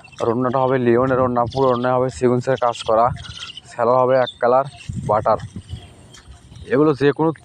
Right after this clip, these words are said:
দোকানে কিনতে যান আপনি কিনতে হবে হাজার বারোশো টাকা। আর মাইমুনা থ্রি পিস অফারে নিয়ে এসেছে only ছয়শো টাকা।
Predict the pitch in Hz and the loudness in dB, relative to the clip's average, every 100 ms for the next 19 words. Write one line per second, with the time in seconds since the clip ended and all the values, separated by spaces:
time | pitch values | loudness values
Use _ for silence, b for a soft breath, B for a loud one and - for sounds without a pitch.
0 | - - 139 139 143 139 143 135 135 135 | -20 -4 -2 0 0 0 2 2 2 2
1 | 110 139 135 131 139 120 120 131 127 120 | 2 0 2 0 0 2 2 2 2 0
2 | 127 120 98 107 107 135 151 139 143 139 | 0 2 2 2 0 0 -2 0 2 2
3 | 131 110 143 135 139 131 131 127 120 131 | 2 0 -2 0 2 2 2 4 2 2
4 | 127 131 110 120 117 95 | -2 -2 0 0 0 0